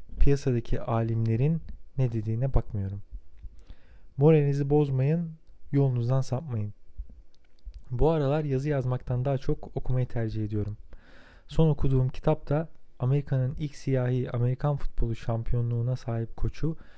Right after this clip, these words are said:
Tony Dungy'nin Sessiz Güç isimli kitabıydı. Eğer okumadıysanız mutlaka tavsiye ederim.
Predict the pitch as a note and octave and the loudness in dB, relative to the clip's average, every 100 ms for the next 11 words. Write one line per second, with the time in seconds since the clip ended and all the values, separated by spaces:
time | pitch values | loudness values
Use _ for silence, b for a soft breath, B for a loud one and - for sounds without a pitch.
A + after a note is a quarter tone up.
0 | b b - C3+ C3+ D#3+ - - C3+ C3+ | b b 6 6 4 0 -2 0 0 0
1 | A#2 C#3 F3 - - - - C#3+ B2 A2+ | 0 -2 -2 -4 -2 0 0 -2 -2 -6
2 | - - - - A#2+ C3+ D3+ - A2+ A2 | -8 -12 -10 -10 -6 -4 -6 -6 -2 -2
3 | G#2 G#2 - b b b b b C3 C3 | -4 -8 -14 b b b b b -2 -2
4 | - C#3+ - C#3+ A#2+ A#2 B2+ C3+ C3+ C3+ | 0 0 2 2 2 -2 -2 0 -2 -2
5 | B2 C3 B2 A#2+ A2 - G#2+ G#2 | -4 -2 -2 -2 -4 -4 -4 -4